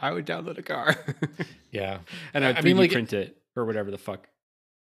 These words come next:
Speaker 2: 'cause it's like, if somebody, like, makes it difficult to get a thing, but, like, it's much easier to just pirate it, man, piracy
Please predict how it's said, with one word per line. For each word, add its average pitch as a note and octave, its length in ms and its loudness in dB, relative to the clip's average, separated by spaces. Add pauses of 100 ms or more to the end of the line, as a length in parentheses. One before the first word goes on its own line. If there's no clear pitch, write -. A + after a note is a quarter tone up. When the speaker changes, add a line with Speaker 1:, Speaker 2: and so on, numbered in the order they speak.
(120)
Speaker 2:
'cause F3+ 180 2
it's F3+ 320 2
like, E3+ 280 6
if D#3+ 140 -2 (140)
somebody, F3+ 420 2
like, C#3 260 6
makes B2+ 280 -2
it C3 400 -6
difficult C#3 720 -4
to A#2+ 420 -4 (440)
get A#2 260 2
a A#2 100 -2
thing, C#3 460 -2 (1000)
but, D#3+ 140 4
like, C3+ 200 0 (100)
it's C3 200 -4
much B2 220 0
easier B2+ 340 -4
to A#2 120 -8
just A2+ 200 -4
pirate B2+ 360 2
it, D#3 200 2 (160)
man, C#3+ 380 0 (500)
piracy C3+ 800 -2